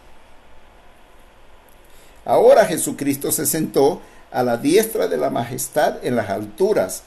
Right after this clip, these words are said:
Toda obra terminada de Cristo y el sacrificio aceptado por el Padre, ¿sí? El Padre le dio todo poder a Jesucristo. Ahora que conocemos, amados amigos y hermanos, el plan completo de la salvación,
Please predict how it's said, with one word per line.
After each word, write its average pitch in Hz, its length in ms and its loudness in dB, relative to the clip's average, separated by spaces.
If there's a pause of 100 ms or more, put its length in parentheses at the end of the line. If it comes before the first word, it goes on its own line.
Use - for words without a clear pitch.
(440)
Toda 175 300 2
obra 170 300 0
terminada 147 520 -2
de 147 160 -2
Cristo 143 320 -6
y 151 40 -2
el 135 100 -4
sacrificio 143 800 -6
aceptado 117 720 -4 (280)
por 127 160 -2
el 107 140 -4
Padre, 120 460 -2 (640)
¿sí? 147 380 -6 (460)
El 107 140 -8
Padre 131 320 -2
le 127 140 -4
dio 127 220 -6
todo 131 380 -2
poder 110 540 -4
a - 80 -12
Jesucristo. - 720 -8 (680)
Ahora 147 340 0
que - 120 -6
conocemos, 131 720 -2
amados 110 400 -8
amigos 143 380 -4
y 139 40 -8
hermanos, 123 380 -4
el 107 140 -6
plan 127 300 -4
completo 143 640 -6 (100)
de 110 140 -2
la 113 80 -4
salvación, 117 760 -6